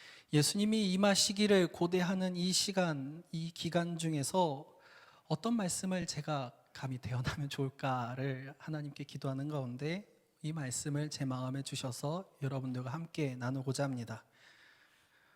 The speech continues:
어, 먼저 이제 성경 전체를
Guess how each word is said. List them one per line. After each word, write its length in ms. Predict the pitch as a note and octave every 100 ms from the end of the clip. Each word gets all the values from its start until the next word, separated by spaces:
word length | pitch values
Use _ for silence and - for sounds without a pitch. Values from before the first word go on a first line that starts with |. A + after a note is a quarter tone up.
| _ _ -
어, 80 | D3
먼저 260 | E3 G#3
이제 140 | G#3+ G3
성경 600 | - A#3+ B3 A#3+ A3+ G3+
전체를 1200 | - C#3+ E3 - - D3+ D#3 F3+ D3 A2+ D3